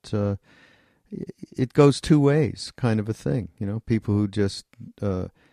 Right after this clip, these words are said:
absolutely are working on themselves and they don't have much interest in spending any of their time, uh, outwardly, uh,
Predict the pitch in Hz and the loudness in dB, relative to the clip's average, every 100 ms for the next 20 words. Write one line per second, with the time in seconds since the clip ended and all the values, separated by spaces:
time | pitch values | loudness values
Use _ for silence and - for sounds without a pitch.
0 | _ - 110 - - 110 104 113 120 120 | _ -2 -2 0 -2 0 2 4 2 0
1 | 113 107 - _ _ _ _ - 107 101 | -2 -2 -6 _ _ _ _ -4 0 4
2 | 117 127 131 113 110 101 92 113 107 110 | 6 6 4 4 4 2 0 0 0 2
3 | 117 110 113 120 120 104 110 101 - 143 | 2 2 4 4 2 2 0 0 2 2
4 | - 95 - 101 101 95 - 120 113 113 | 4 -2 0 -2 0 -2 -4 0 2 2
5 | 98 107 110 101 98 95 - 107 95 95 | 0 0 0 0 -2 -2 -2 -2 0 -2
6 | 92 _ _ _ _ _ _ - 101 98 | -6 _ _ _ _ _ _ -8 -6 -4
7 | 98 98 - 120 123 - 104 92 98 95 | -6 -8 0 2 2 2 0 2 0 0
8 | 95 _ _ - 101 95 | -4 _ _ -10 -8 -8